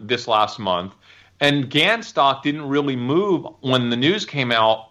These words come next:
but the same thing happened last month. And what I realize is the news didn't get widely disseminated until hours later.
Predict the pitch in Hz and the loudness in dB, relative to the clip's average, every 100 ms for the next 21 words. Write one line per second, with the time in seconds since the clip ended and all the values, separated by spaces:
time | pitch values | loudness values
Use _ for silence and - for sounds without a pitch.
0 | - - 139 139 - - 175 208 202 208 | -8 -4 -2 -4 -4 0 0 0 -4 -6
1 | 151 156 160 143 104 110 135 - 190 220 | 0 0 0 -4 0 2 0 0 0 0
2 | 262 - - - - - _ 143 147 160 | -4 -14 -20 -20 -20 -20 _ 2 4 4
3 | 156 143 143 226 190 147 131 135 127 123 | 4 4 2 0 2 0 0 -4 -4 -4
4 | 123 127 131 131 147 208 202 - 147 143 | -8 -2 -2 0 -2 -2 -4 -2 0 2
5 | 131 120 113 120 127 160 151 139 123 120 | 0 -2 -2 2 2 2 0 -4 -4 -6
6 | - 147 156 110 98 92 90 110 123 - | -2 -2 0 0 0 -4 -8 -6 -4 -2
7 | 113 117 131 131 120 110 117 143 95 73 | 0 4 4 4 -2 0 0 0 -2 -8